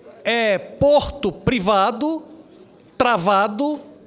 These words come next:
por um decreto do presidente, ex-presidente Lula, em só poder operar um pequeno percentual de carga de terceiros. Essa matéria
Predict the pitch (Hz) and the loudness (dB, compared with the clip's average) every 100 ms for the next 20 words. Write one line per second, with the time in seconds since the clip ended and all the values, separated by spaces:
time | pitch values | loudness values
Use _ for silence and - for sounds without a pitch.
0 | - - - - 269 269 262 226 208 - | -20 -20 -20 -4 2 4 2 2 -2 -2
1 | 220 233 220 208 196 165 175 165 226 220 | -2 0 0 -2 -4 -2 -2 -2 -2 -2
2 | 185 143 175 165 - 180 - 240 247 240 | -4 -2 0 0 -4 -6 -2 2 2 0
3 | - 190 165 165 127 131 127 220 233 302 | -6 -6 -6 -6 -4 -4 -6 -6 0 2
4 | 311 311 320 302 - - - - - - | 4 2 2 -2 -12 -20 -20 -20 -20 -20
5 | - - 247 - 277 269 262 165 180 185 | -10 -4 -4 -2 -2 -2 -4 -4 -4 -4
6 | 190 196 202 190 208 233 - - - - | -2 -4 -2 -2 0 -4 -8 -18 -20 -14
7 | - 240 349 320 240 196 180 170 175 185 | -10 -6 -4 -4 -4 -4 -6 -6 -4 -4
8 | 165 - 160 160 156 160 165 160 - - | -6 -8 -4 -4 -4 -6 -8 -8 -16 -12
9 | 147 147 123 110 90 87 - - - - | -10 -8 -8 -8 -10 -12 -18 -20 -20 -20
10 | - - - - - - - - - - | -20 -20 -20 -20 -20 -20 -20 -20 -20 -20
11 | - - - - - - 226 320 339 311 | -20 -20 -20 -20 -20 -6 -2 0 0 0
12 | 233 214 196 147 - | 0 2 2 0 -4